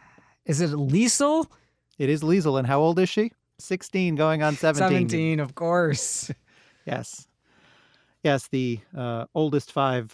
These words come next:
Speaker 2: Von Trapp children in The Sound of Music. Uh, there are two younger ones, Gretel and Marta.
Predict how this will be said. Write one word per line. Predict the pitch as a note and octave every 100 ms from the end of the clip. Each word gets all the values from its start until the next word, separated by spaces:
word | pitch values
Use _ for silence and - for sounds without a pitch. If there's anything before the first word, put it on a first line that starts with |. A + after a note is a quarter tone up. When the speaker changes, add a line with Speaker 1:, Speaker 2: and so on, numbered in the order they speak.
| -
Speaker 2:
Von | C3+ A#2+
Trapp | A2+ D3 -
children | - C3+ B2+ B2+
in | A#2+
The | A2+
Sound | C3+ A#2+
of | G#2+
Music. | A#2+ A2+ A#2 -
Uh, | A2
there | G#2+ A2
are | A2
two | C3
younger | B2 C#3 A#2+
ones, | A#2+ A2
Gretel | A2 A#2+ A#2 A2+
and | G#2
Marta. | G#2+ A2 A2 G#2